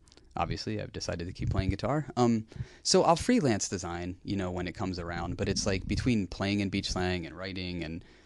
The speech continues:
and doing design for Beach Slang, it's, you know, it's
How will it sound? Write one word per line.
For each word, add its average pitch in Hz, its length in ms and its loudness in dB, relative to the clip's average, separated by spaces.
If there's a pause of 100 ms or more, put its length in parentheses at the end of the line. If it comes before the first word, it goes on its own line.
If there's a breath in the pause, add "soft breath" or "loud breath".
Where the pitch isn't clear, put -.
(200 soft breath)
and 98 140 2
doing 95 240 -4
design 85 320 -6
for 110 100 -6
Beach 101 220 -2
Slang, 101 320 -2
it's, - 220 -6 (760)
you 107 160 -4
know, 78 160 -8
it's - 220 -10